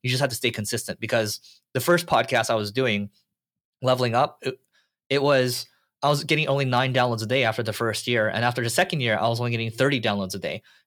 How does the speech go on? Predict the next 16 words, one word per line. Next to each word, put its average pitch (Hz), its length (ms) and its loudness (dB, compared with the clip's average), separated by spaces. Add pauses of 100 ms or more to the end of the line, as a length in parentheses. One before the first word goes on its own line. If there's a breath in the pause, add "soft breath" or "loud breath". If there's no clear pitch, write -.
And 120 280 2
I 139 80 4
was 139 140 4
working, 143 440 0 (260 soft breath)
I 139 60 0
probably 202 300 2
shouldn't 147 200 2
have 123 60 -2
done 113 160 2
it. 160 100 -2
This 117 120 -2
is 104 80 -6
very 120 160 2
stupid 120 400 -2
of 139 100 -2
me, 170 220 -2